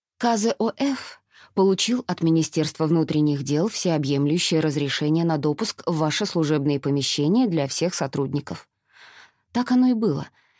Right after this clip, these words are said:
Я терпеть не могу всякие бумаги, а особенно вот такие, с вопросами, на которые ты не можешь полностью или честно ответить. Так что если ты вдруг перейдешь дорогу кому не надо, то у них будет готовый повод обвинить тебя в должностном преступлении.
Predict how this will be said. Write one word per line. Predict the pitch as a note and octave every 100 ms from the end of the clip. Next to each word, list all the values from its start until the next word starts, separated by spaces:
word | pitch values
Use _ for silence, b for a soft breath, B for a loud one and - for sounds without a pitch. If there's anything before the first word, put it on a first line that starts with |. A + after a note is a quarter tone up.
| _ -
Я | B3
терпеть | G3+ G3 G3+ D#3+
не |
могу | D3+ C#3
всякие | C#3+ E3 C#3+ D#3+
бумаги, | D3 D3 D3 C3 - B B B
а | F3
особенно | D#3+ G3+ D#3 D3
вот | C3+ -
такие, | D#3+ - - C#3 - _ _ _ -
с | -
вопросами, | E3+ E3 G#3 G3 D#3+ D3+
на | D#3
которые | E3 D#3+ G3 F3+ E3
ты | F3+
не | E3
можешь | E3 F#3+ F3+ D#3
полностью | - E3+ G#3+ G3 - D3
или | C#3+
честно | - F3+ - C#3+
ответить. | - D3 - - - _ _ _ -
Так | D#3+
что | - E3
если | D#3+ D#3
ты | - D#3+
вдруг | D3+ E3 -
перейдешь | E3 E3 E3 D3
дорогу | C#3 D3 D3 C#3+
кому | - D#3+ D3+
не | D3+ E3
надо, | A#3+ F#3+ C3+ - _ _ _ _ -
то | A3+
у | A#3
них | B3 A#3
будет | A3 G3+ E3+
готовый | F3+ - C4+ F3+
повод | D3 E3+ D3+ D3+ -
обвинить | F3 D#3 E3 E3+ G#3
тебя | - D3+ C#3+
в |
должностном | C#3+ F3 D3+ D3+ C3+ E3+ D#3
преступлении. | D3+ - C#3 D3+ C#3+ C#3 C#3+ -